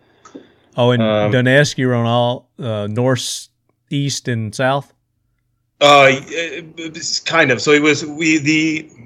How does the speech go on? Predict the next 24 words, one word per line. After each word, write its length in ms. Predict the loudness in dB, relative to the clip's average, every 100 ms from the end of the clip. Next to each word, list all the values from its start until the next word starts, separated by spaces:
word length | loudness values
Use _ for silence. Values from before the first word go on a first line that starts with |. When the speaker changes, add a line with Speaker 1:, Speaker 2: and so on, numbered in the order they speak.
| -10
Speaker 2:
without 380 | -2 2 4 4
getting, 500 | 2 2 0 -4 -12
like, 200 | -14 -10
I, 240 | -8 -8 -10 _ _ -8
you 120 | 2
can, 300 | 2 2 -6 -14 -4
ah, 260 | -2 -2 -8 _ -20 -20 -20 -18 -6
so 120 | 2
a 40 |
lot 100 | 4
of 60 | 4
things 180 | 4 2
I 60 |
wanna 180 | 0 -2
talk 260 | 0 -2 -2
about, 280 | -4 -4 -2
but 100 | -4
I, 260 | -4 -4
I 40 | -2
don't 180 | 0
wanna 240 | -2 -4 -6
do 280 | -8 -6 -2
opsec 520 | -2 0 0 0 -6
problems. 560 | -2 0 0 -2 -4